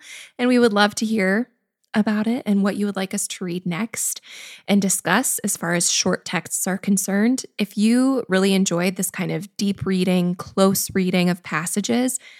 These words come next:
you should absolutely check out our bonus content on Patreon, where we have these deeper reading discussions and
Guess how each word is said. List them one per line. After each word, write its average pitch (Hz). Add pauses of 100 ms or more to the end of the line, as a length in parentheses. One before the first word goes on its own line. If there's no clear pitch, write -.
(240)
you 220
should 170
absolutely 165
check -
out 156
our 170
bonus 175
content 185
on 165 (120)
Patreon, 208
where 180 (380)
we 254
have 269
these 240
deeper 220
reading 208
discussions 196 (160)
and 262